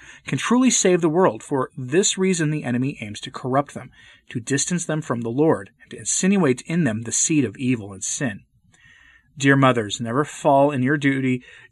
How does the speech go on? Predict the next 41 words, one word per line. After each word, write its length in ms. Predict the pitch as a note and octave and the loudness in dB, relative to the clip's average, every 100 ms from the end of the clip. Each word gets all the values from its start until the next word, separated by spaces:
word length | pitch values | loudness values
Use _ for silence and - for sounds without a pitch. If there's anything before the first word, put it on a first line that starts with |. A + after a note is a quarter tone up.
| - | -10
to 100 | - | -8
protect 400 | C3 A#2+ C3+ B2+ | -8 -4 -2 0
your 100 | C#3 | 0
children, 500 | B2 - C#3 B2 A#2 | 0 2 2 2 0
not 180 | A2+ A2+ - | 0 -4 -2
only 280 | B2+ D3 D#3 | -2 -2 0
in 100 | B2+ | 0
the 60 | |
material 500 | A#2+ - - F#3 F#3 | 0 -2 0 4 4
order, 240 | A#2 A#2 A2+ | 4 2 0
but 140 | A2+ | -4
also 300 | G#2+ A2 C3 | -8 -6 -4
in 60 | A#2 | -2
the 80 | |
much 320 | G#2 G#2+ B2 - | -2 -4 -4 -4
more 180 | A2 | -6
important 460 | G#2 - A2+ G#2+ G#2 | -8 -8 -8 -6 -8
spiritual 520 | - C3 B2 - G2+ | -2 2 0 -2 -10
one. 240 | A#2 A#2 A2+ - - - - | -12 -12 -16 -20 -20 -20 -10
Cultivate 560 | - F3 F3 D#3+ D#3 C#3+ | 2 4 6 6 6 6
in 240 | D#3 C#3+ | 2 2
them 200 | C3 A2+ | 2 0
the 80 | A2 | -2
life 300 | A2+ A2+ A2 | 0 0 -2
of 120 | A2 | -6
grace, 420 | A#2+ A2+ - - - | -2 -2 -4 -10 -12
with 140 | - - | -16 -6
constant 420 | - B2+ - A#2+ | 0 2 0 -4
prayer, 380 | - B2+ G#2 G2 - - - | 0 0 0 -6 -16 -20 -10
especially 480 | D3 - F#3 F3+ F#3+ | -6 0 2 2 2
through 120 | F#3 | 2
the 100 | E3+ | 2
recitation 680 | C#3+ C#3 - - A2+ G#2 C3 | 2 2 0 -6 -6 -4 -4
of 80 | B2 | -4
the 80 | A#2+ | -8
Holy 240 | A2 G#2+ | -10 -4
Rosary, 480 | C3+ C#3+ C3+ G2+ - _ - - - | 0 0 -2 -8 -14 _ -20 -20 -8
with 180 | A#2+ - | -8 -8
penance 460 | - D#3+ D#3 B2 | -6 0 0 0
and 100 | A2+ | -6
fasting, 540 | - C3+ C3 - A2+ | 0 2 2 0 -10